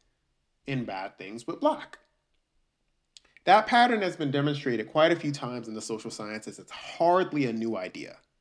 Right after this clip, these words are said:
at this point. So if you're, not even a new idea, it's certainly not a new idea. It's hardly a radical idea at this point. It's absolutely not a new one. Um, so if you're a child and you're hearing this story of Santa for the first time,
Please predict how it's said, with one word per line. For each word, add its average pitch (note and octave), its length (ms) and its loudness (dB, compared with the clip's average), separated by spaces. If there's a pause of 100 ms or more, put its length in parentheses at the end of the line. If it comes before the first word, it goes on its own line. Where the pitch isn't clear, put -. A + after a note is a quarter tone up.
at - 140 -20
this - 140 -14
point. - 260 -18 (1040)
So F#3+ 280 2
if F#3+ 140 0
you're, F#3+ 380 6
not D#3+ 240 4
even B2+ 180 2
a G2+ 60 -10
new A2 180 -6
idea, F2+ 280 -12
it's - 120 -10
certainly A#2+ 300 -2
not F#2 160 -12
a F2+ 60 -14
new F#2 180 -16
idea. F2+ 240 -14
It's - 120 -12
hardly G#3+ 340 6
a G#2+ 80 0
radical G#2+ 580 -2
idea D#2+ 360 -12
at - 120 -16
this E2 140 -14
point. - 300 -20
It's - 340 -12
absolutely A#2 800 -2
not F2 200 -16
a E2+ 40 -18
new G#2+ 180 -10
one. - 260 -20 (540)
Um, C3+ 180 -4
so G#3+ 160 10
if A3 120 4
you're A#3 120 6
a A3 60 4
child C#3+ 840 4 (360)
and G3 180 2
you're G3 140 4
hearing D4 560 6
this A3+ 180 2
story G#3 640 6
of C3+ 140 -2
Santa F3 540 0
for C3+ 160 -4
the A2+ 100 -6
first D#3 440 -4
time, B2+ 240 -6